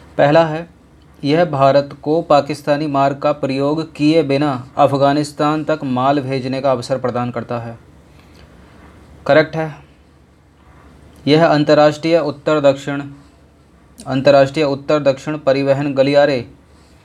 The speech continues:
तक पहुंच हेतु भारत के लिए एक प्रमुख सहायक बंदरगाह के रूप में कार्य करेगा। अंतर्राष्ट्रीय उत्तर दक्षिण गलियारा, तो ये भी करेक्ट है। यह चीन की तथाकथित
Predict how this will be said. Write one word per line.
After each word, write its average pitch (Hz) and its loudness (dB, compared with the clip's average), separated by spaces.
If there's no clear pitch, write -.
तक 143 2
पहुंच 151 -2
हेतु 139 0
भारत 131 2
के 151 0
लिए 143 -2
एक 151 -2
प्रमुख 147 -4
सहायक 139 2
बंदरगाह 131 0
के 139 -6
रूप 127 -8
में 131 -8
कार्य 123 -4
करेगा। 113 -8
अंतर्राष्ट्रीय 143 0
उत्तर 139 -2
दक्षिण 131 -4
गलियारा, 120 -2
तो - 2
ये 143 6
भी 160 2
करेक्ट 151 2
है। 156 -2
यह 147 6
चीन 156 2
की 156 -2
तथाकथित 151 0